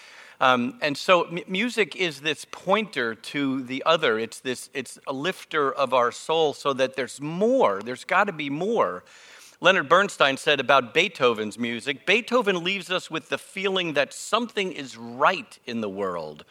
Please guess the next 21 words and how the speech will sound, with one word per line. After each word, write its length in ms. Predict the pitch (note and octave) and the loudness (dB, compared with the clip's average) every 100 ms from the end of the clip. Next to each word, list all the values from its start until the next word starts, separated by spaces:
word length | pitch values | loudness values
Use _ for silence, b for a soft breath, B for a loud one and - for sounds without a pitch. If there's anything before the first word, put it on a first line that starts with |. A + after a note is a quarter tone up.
| B B B | B B B
that 180 | D3 D3+ | 0 0
something 480 | - G#3+ A3+ G3+ D3+ | 0 -2 0 -2 -2
checks 540 | - - G3+ - - | -6 0 0 0 -8
throughout, 720 | - C#3+ D3 C#3 C#3 E2 - - B B B | -14 -6 2 6 6 4 -4 -18 B B B
something 440 | - G#3 A3+ G#3+ | 0 0 2 2
that 180 | D#3 C3 | 2 0
follows 640 | - - E3 F#3 F#3+ F3+ E3 - | -6 4 6 6 4 -2 -8 -12
its 180 | C3+ - | -12 -2
own 260 | F3+ G3+ G3+ | 2 2 2
laws 440 | E3+ D#3 D3+ C3+ | 6 8 6 4
consistently, 800 | - C3 - E3 - C3+ G#2+ G#2 | -6 -8 -8 -10 -12 -14 -10 -8
something 440 | - E3 F3+ F3+ D3+ | -4 -4 -4 -6 -6
we 100 | D#3 | -8
can 220 | - B2 | -8 -12
trust 600 | - C#3 A#2+ - - - B B - | -4 0 0 -2 -14 -20 B B -2
that 160 | B2+ | 0
will 160 | C3 A#2+ | 2 0
never 440 | A2+ B2 C#3+ D#3+ | 0 4 4 4
let 220 | D#3 C3+ B2+ | 0 0 0
us 200 | A#2+ - | -4 -4
down." 580 | A#2 G2+ E2+ D2 D2+ | -4 -2 -6 -10 -16